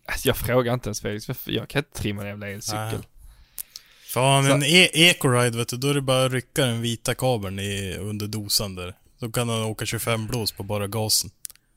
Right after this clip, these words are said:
Speaker 1: Ja, nej, jag vet inte.
Speaker 2: Behöver han
Speaker 1: Han
Speaker 2: inte
Speaker 1: frå-,
Speaker 2: ens trampa.
Speaker 1: han bara, "Nej, men du vet, bara för moppen och sånt när jag var liten, liksom." Han bara, "Ja, men du som är trimmare, du trimmar allting och sånt." Ja, ja, ja, nej, det vet fan. Men så han bara, Ja, "Jag har en elcykel."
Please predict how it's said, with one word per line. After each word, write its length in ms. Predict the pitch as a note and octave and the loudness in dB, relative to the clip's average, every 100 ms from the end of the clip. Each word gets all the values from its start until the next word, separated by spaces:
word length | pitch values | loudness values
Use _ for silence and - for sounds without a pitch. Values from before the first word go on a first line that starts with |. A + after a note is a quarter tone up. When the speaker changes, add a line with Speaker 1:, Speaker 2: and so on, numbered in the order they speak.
| - | -16
Speaker 1:
Ja, 380 | - A#2+ C#3 A#2 - - | -6 2 4 2 -4 -2
nej, 220 | D#3 C#3+ | 6 8
jag 100 | B2+ | 8
vet 160 | C3 | 6
inte. 100 | - | 4
Speaker 2:
Behöver 180 | C3 B2+ | 4 6
han 60 | B2 | 6
Speaker 1:
Han 80 | A#2+ | 6
Speaker 2:
inte 100 | C#3 | 6
Speaker 1:
frå-, 40 | |
Speaker 2:
ens 140 | C3 | 6
trampa. 380 | A#2 G#2+ G2+ A2 - _ _ _ _ _ | 4 -2 -4 -8 -8 _ _ _ _ _
Speaker 1:
han 240 | B2 C3 C3 | 2 4 8
bara, 180 | C3 B2+ | 8 8
"Nej, 320 | D#3 F3 E3+ | 6 6 2
men 120 | D#3 | 4
du 60 | D3 | 6
vet, 240 | C#3+ - | 4 6
bara 160 | C#3+ C3 | 6 6
för 280 | C3+ C3 | 2 0
moppen 380 | B2+ C3 C3 A#2+ | 2 2 2 -2
och 80 | A#2 | -2
sånt 180 | B2 A2 | -4 -2
när 80 | A#2 | -4
jag 40 | |
var 80 | A2+ A2+ | -2 -4
liten, 220 | A2 - | -6 -12
liksom." 220 | A#2+ - | -12 -10
Han 100 | - | -4
bara, 120 | - | 0
"Ja, 80 | - | 0
men 140 | E3 | -2
du 140 | F3 E3 | -2 -2
som 160 | C#3 | -2
är 60 | C#3+ | -4
trimmare, 580 | - A#2+ C3 A2 G#2 G#2+ | -2 0 0 0 -4 0
du 120 | C#3 | 0
trimmar 400 | D3 D3 D3 A#2 | 2 2 4 2
allting 520 | G#2+ G#2 - G#2+ F#2+ | 2 0 -2 -6 -4
och 60 | F#2 | -6
sånt." 320 | - F2+ - - | -6 -8 -16 -12
Ja, 100 | F#2+ E2 - - C#2 - - - - | -10 -8 -10 -10 -12 -14 -14 -14 -12
ja, 300 | G#1+ G1+ G1+ - - | -10 -10 -10 -12 -10
ja, 380 | - - - C3 - | -10 -10 -10 -14 -14
nej, 300 | - G#2+ A2 | -10 -8 -6
det 60 | A2+ | -8
vet 120 | - | -8
fan. 240 | A2+ F2+ - - - - - - - _ | -8 -10 -16 -20 -20 -20 -20 -20 -20 _
Men 240 | - C#3 C3+ | 6 6 8
så 80 | C3 | 8
han 160 | C3 | 8
bara, 140 | A2+ A#2+ | 8 8
Ja, 200 | D#3 C#3 - _ - E3+ | 6 2 -4 _ 0 6
"Jag 60 | |
har 100 | F#3 | 6
en 60 | D3+ | 6
elcykel." 680 | D3+ F#3 - A#2+ - - | 6 6 6 2 -2 -10